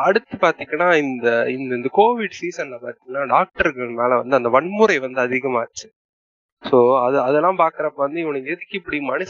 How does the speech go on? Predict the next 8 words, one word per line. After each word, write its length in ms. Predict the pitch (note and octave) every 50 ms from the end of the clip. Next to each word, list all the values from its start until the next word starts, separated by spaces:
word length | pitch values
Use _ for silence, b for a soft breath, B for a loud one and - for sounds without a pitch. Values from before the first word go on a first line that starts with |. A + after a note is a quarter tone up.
| - E3
பயலுங்க 260 | - D#3+ D#3+ D#3 D#3 D3
மாதிரி 280 | C#3+ D3 D#3+ D#3+ -
நடந்துக்கவே 440 | C#3 C#3+ D3+ D#3 D3+ - - D#3+ D#3+
மாட்டேன்றானுங்க? 1000 | D3 D3 C#3+ C#3+ - C#3 C3+ B2+ C3 B2 B2 A#2+ A#2 A#2 A#2 A2+ A#2 A#2 A2+ A#2+
எப்ப 220 | A#2+ C3 - - D3+
பார்த்தாலும் 360 | - C#3+ C#3+ - D3 D#3 D3
டாக்டர் 340 | C3 B2+ C#3 C3+ - - C3
அடிக்கிறது, 560 | B2 B2 B2 - - C3 B2+ A#2 B2 A#2+ A#2